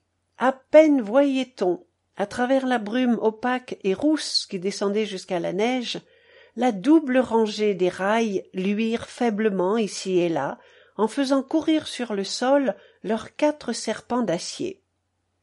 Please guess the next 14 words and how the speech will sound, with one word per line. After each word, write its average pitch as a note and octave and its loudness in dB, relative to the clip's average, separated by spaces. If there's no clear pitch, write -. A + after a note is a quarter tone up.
Comme A3 6
elle C#4 4
l'avait B3+ 2
fait A#3+ -4
la G3+ 2
veille, G3+ 2
lorsque G3 -4
Jérôme G#3+ -4
s'en F#3 -2
allait G3 2
pour G3+ -14
sa F#3 -4
veillée F3+ 0
solitaire, F#3+ -2